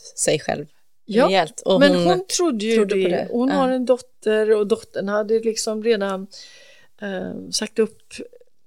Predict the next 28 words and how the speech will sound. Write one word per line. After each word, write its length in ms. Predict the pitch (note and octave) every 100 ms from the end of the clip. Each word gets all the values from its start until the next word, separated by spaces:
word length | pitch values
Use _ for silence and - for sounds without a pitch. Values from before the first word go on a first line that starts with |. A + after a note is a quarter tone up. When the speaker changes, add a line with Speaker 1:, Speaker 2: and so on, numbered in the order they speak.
| - - -
Speaker 2:
terminen 920 | - G#3+ G#3+ G3+ G3+ G3+ G3+ G3+ G#3
i 100 | G3+
den 200 | F#3+ F#3
skolan 560 | F#3+ - G#3+ F3+ F#3+ G3
hon 120 | G3
har 80 | F#3+
gått 300 | F#3+ F#3 -
i 40 |
U 100 | F#3+ F#3+
S 160 | F#3+
A, 140 | F3 F3
för 100 | F#3
nu 100 | F3+
skulle 240 | - A3
ju 60 | B3+
de 200 | B3+ A3
flytta 400 | - A#3 - G#3
till 160 | A3 G#3+
Europa 760 | G#3+ F#3+ F#3 - - F#3 F#3
och 200 | G3+ G#3+
hon 200 | G#3 F#3+
själv 200 | F3+ G3+
Speaker 1:
Mm. 100 | F#3+
Speaker 2:
skulle 260 | F3 - G3+
bli 140 | G#3
läkarfru 760 | A3+ A#3+ G#3+ F#3+ F#3 - G3 G3
hos 240 | G3 G3
honom. 440 | F#3+ F#3 F3 F3